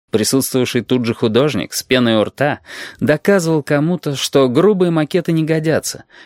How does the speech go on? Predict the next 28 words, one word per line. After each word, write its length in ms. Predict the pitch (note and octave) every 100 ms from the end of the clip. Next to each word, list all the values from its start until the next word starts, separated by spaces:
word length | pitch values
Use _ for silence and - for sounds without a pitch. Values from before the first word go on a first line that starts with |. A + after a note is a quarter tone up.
| -
и 240 | A#2 G#2+
готовые 520 | G#2 C#3 C3+ C#3 A2
собачьи 460 | G2+ B2+ C3+ A#2 A#2
будки, 480 | A2+ A3+ - E2+ D2+
продаваемые 580 | A#2+ B2 C#3+ D3 A2+ A#2
обществом 400 | B2 - - A#2
животноводов, 760 | G#2+ A#2 A2+ A2+ C#3+ F#3 F3+ -
не 160 | F3+ E3
годятся 560 | D3 A#2+ A#2 A#2 -
тоже. 420 | - C#3+ A#2 A2 - _ _ _
Каждый 480 | - C#3 D#3+ C3+ C#3
домик 420 | B2+ D#3 D#3 F#2
должен 320 | A2 E3 D3 D#3
быть 160 | D3+
органичным 720 | D3+ C#3 C#3 D3 C#3+ E3 E3
и 20 |
обжитым. 540 | D3+ D3 D#3 - B2 C#2 _ -
Мюзикл, 460 | F#2+ A#2 C#3+ D#3+ F3+
конечно, 380 | F#3 F#3 E3 G#3+
мюзиклом, 640 | A3 E3+ F#2 - E2 C2+ F2+
но 220 | B2 A2
грубая 460 | G2+ C3+ D#3+ C3+ A#2+
бутафория 720 | A2+ A2 G#2 - D3 D3 F#2+
способна 580 | - A2 - C3 C3 C3+
убить 260 | C3+ C#3+
любой 420 | C#3 C#3+ C3+ E3+
замысел. 580 | D3+ G3+ D#3+ F#2+ - - _ _ _ _ _ -
Раман 420 | C3 D3+ D3+ C#3